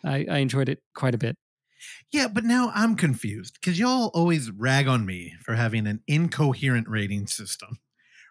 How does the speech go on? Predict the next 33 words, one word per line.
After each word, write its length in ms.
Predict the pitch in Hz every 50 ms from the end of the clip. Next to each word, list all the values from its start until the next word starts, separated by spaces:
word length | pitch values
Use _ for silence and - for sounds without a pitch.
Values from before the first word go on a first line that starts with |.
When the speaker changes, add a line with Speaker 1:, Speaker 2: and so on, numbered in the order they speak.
| _ -
Speaker 2:
Randy 340 | 139 175 233 320 311 269 226
called 380 | 175 - 196 190 196 190 160
for 100 | - 175
the 160 | 139 143 -
editing 400 | - 165 165 170 165 151 139 131
of 100 | 127 117
a 60 | 113 113
half 400 | - - - 156 185 196 - 208
of 80 | 170
this 180 | 151 160 131 -
movie 520 | 151 139 139 120 107 104 95 98 107 - _ _ _ _ _ _
and 140 | 185 170 180
then 160 | 185 170 151
<laughs> 0 |
says 300 | 143 - 208 151 170 175
it's 160 | - 147 -
a 80 | 170 -
four 360 | - - - - 240 226 226
and 120 | 233 214
a 60 | 180
half 360 | 135 156 165 170 160 139 - - 147 143
movie. 380 | 185 196 180 147 110 104 - _ _ _ _ -
Speaker 1:
Hey, 180 | 180 240 226
the 140 | 185 180 -
Speaker 2:
Of 60 | 208 220
Speaker 1:
only 120 | 262 254
thing 200 | 185 226 214 220
everyone 420 | 202 190 220 226 220 214 214 202
tells 260 | 160 - 185 214 247 226
you 80 | 190
about 300 | 151 131 135 127 131 143
is 120 | 143 139 135
that 180 | 143 143 143